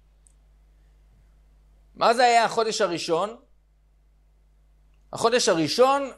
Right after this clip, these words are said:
לחיי נוח. חיי נוח, כוונה, אתה אומר שזה הכוונה לחודש תשרי. והחודש השני זה חודש חשוון. בסדר?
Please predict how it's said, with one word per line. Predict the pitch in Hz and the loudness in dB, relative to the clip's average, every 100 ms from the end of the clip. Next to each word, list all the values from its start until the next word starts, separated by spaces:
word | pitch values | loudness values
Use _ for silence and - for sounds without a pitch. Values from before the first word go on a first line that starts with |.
| _ | _
לחיי | 160 175 226 262 269 | -8 2 4 4 4
נוח. | 269 247 175 - - _ _ _ _ _ _ _ _ _ _ _ _ - _ _ _ _ _ - | 2 2 0 -8 -20 _ _ _ _ _ _ _ _ _ _ _ _ -20 _ _ _ _ _ -6
חיי | 165 175 226 214 | 0 4 4 4
נוח, | 151 139 180 254 - - _ _ _ _ _ _ _ _ _ _ _ _ _ _ _ 165 | 2 2 4 2 -2 -16 _ _ _ _ _ _ _ _ _ _ _ _ _ _ _ 0
כוונה, | 147 160 214 240 202 | 0 2 2 2 0
אתה | 135 151 | -6 -6
אומר | 175 214 | -4 -6
שזה | 196 170 | -6 -8
הכוונה | 160 180 220 | -4 -4 -2
לחודש | 190 202 185 - | -2 -2 -4 -6
תשרי. | 160 - 165 120 85 _ _ _ _ _ _ _ _ _ _ _ _ _ _ _ _ _ _ _ | -8 -4 -2 -2 -6 _ _ _ _ _ _ _ _ _ _ _ _ _ _ _ _ _ _ _
והחודש | 120 117 220 214 | -4 0 2 2
השני | 180 170 175 269 247 | 0 -2 0 0 0
זה | 202 | 0
חודש | - 226 - | 0 -2 -4
חשוון. | 226 185 190 175 - _ _ _ _ _ _ _ _ _ _ _ _ _ _ _ _ | -6 -2 -2 -2 -10 _ _ _ _ _ _ _ _ _ _ _ _ _ _ _ _
בסדר? | - 214 233 | -2 0 0